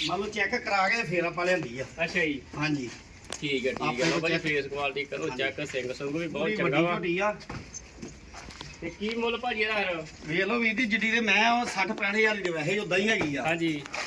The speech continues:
Speaker 1: ਠੀਕ ਆ ਕਿ ਨਹੀਂ? ਤੇ ਮੁੱਲ ਇਹਦਾ ਜਾਇਜ਼ ਹੀ ਕਰ ਲੈਨੇ ਹੁਣ।
Speaker 2: ਹਾਂਜੀ, ਹਾਂਜੀ।
Speaker 1: ਮੁੱਲ ਇਹਦਾ ਪਝੱਤਰ ਕਰਦੇ ਜੀ।
Speaker 2: ਅੱਛਾ ਜੀ।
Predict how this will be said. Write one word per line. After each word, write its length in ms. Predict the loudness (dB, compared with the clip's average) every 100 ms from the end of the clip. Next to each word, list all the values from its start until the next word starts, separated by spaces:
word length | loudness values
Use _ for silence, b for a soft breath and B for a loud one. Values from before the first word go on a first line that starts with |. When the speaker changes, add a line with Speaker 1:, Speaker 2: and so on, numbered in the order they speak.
| -4
Speaker 1:
ਠੀਕ 140 | -2
ਆ 60 | 2
ਕਿ 80 | 2
ਨਹੀਂ? 200 | 2 0 -8 -18 -20 -20 -20 -20 -20 -4
ਤੇ 360 | 2 4 4 2 -2 -8
ਮੁੱਲ 300 | 0 2 4
ਇਹਦਾ 160 | 4 4
ਜਾਇਜ਼ 280 | 6 4
ਹੀ 40 | 4
ਕਰ 140 | 2
ਲੈਨੇ 280 | 4 4 4
ਹੁਣ। 220 | 4 2 -4 -10 -4
Speaker 2:
ਹਾਂਜੀ, 260 | 0 0
ਹਾਂਜੀ। 260 | 0 -2 -6 -8 -18 -10 -2
Speaker 1:
ਮੁੱਲ 240 | 2 2
ਇਹਦਾ 160 | 6 4
ਪਝੱਤਰ 440 | 4 2 2 0
ਕਰਦੇ 320 | 0 0 0
ਜੀ। 240 | 0 0 0 0
Speaker 2:
ਅੱਛਾ 200 | 2 4
ਜੀ। 220 | 4 2